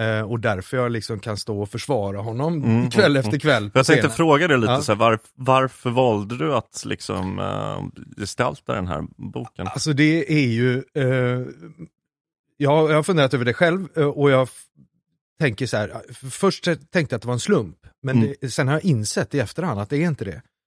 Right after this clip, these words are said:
Speaker 1: Eh, jag fick tillgång till en lokal där jag kunde, eh, spela teater.
Speaker 2: Mm.
Speaker 1: Ehm, jag insåg att den är så liten så att, eh, det är i princip en monolog man kan få plats med här.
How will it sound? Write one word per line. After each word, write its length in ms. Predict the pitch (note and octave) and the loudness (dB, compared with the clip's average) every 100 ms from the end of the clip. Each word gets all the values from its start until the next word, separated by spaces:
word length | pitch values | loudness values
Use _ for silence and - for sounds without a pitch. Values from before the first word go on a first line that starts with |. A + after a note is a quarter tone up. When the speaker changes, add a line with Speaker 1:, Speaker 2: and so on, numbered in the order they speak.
| _ _ - | _ _ -2
Speaker 1:
Eh, 60 | B2+ | 2
jag 360 | B2+ C#3 D3 | 2 2 0
fick 180 | F#3 D#3+ | -2 -8
tillgång 460 | F#3 E3 A#2 B2 B2 | -6 -6 -4 -4 -4
till 120 | B2+ | -4
en 80 | A#2+ | -4
lokal 580 | A2+ C#3+ F3 E3+ C#3+ | -6 -6 -6 -6 -8
där 180 | C3 A#2+ | -6 -4
jag 240 | A2 G#2 G2+ | -4 -4 -6
kunde, 360 | A2+ G#2 G2 | -6 -4 -4
eh, 720 | G2+ - A#2 G#2+ G#2 B1+ B1 G#1+ - _ _ _ _ _ _ _ _ _ | -6 -10 -8 -6 -8 -10 -14 -18 -20 _ _ _ _ _ _ _ _ _
spela 520 | - C#3+ G#2 C3 D#3+ B2+ | -8 -4 -2 -2 -4 -8
teater. 580 | C3+ C#3 F#2 - G3 - _ - | -6 -6 -6 -6 -8 -8 _ -10
Speaker 2:
Mm. 100 | F2 - C3+ | -8 -8 -6
Speaker 1:
Ehm, 400 | B2 B2 A#2+ A#2 _ _ _ _ _ C3+ | -2 -2 -4 -8 _ _ _ _ _ -16
jag 140 | A#2+ | -6
insåg 380 | F#3 E3 B2+ C#3+ | 0 2 2 0
att 80 | B2 | 0
den 120 | C3+ | 0
är 60 | C#3+ | 0
så 100 | D#3+ | 0
liten 640 | F3 D3 - B2+ C#3 F3 | -2 -4 -4 -2 0 -2
så 120 | D3+ C3+ | -4 -4
att, 180 | - | -4
eh, 80 | D3 | -4
det 140 | C3 D3 | -2 0
är 160 | C3+ | 0
i 40 | C3 | -2
princip 360 | C#3 C#3 B2+ | -6 -6 -4
en 80 | A#2+ | -2
monolog 560 | A#2+ B2 C3 A#2 F3 E3+ | -2 -2 0 -2 -4 -4
man 140 | C#3 | -8
kan 120 | C3+ | -8
få 100 | B2 | -10
plats 280 | B2 A#2+ - | -8 -10 -6
med 100 | C#3+ | -4
här. 180 | C3+ D3+ | -2 -4